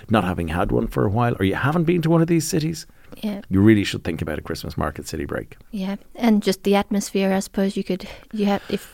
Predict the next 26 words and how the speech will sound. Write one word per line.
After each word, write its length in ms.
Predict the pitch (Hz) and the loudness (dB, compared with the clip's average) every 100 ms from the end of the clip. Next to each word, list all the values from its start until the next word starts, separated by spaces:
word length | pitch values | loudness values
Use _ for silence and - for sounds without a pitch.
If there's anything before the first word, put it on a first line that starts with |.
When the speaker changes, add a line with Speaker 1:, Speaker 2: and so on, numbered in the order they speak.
| - | -10
Speaker 2:
especially 340 | 220 226 233 - | -4 0 0 0
for 100 | 208 | -4
the 80 | |
Christmas 560 | 196 - 214 202 - - - | -2 -2 -2 -2 -6 -10 -12
Speaker 1:
And 80 | |
Speaker 2:
fanatics 440 | - 180 175 185 - | 0 2 2 2 -2
out 200 | 180 - | -2 -2
there 160 | 180 | -4
that 160 | 175 165 | -2 -2
love 260 | 170 175 - | 0 -2 -2
Christmas. 500 | - - 190 - - - - | -6 -4 -6 -6 -14 -12 0
Speaker 1:
And, 220 | 160 160 | 2 4
and, 300 | 170 175 - - | 6 4 0 -10
but 100 | - | 0
not 200 | 294 285 | 4 6
even 200 | 269 190 | 6 4
just 180 | 185 170 | 2 0
for 80 | - | -2
the 80 | - | 2
Christmas 320 | 139 135 - | 0 0 -6
fanatics. 420 | 117 113 131 - | -4 -2 -2 -2
Like, 160 | - 131 | -4 0
I'm 140 | 156 | 0
not, 160 | 143 - | -2 -4
I'm 140 | 110 | -2
not 140 | 127 | -2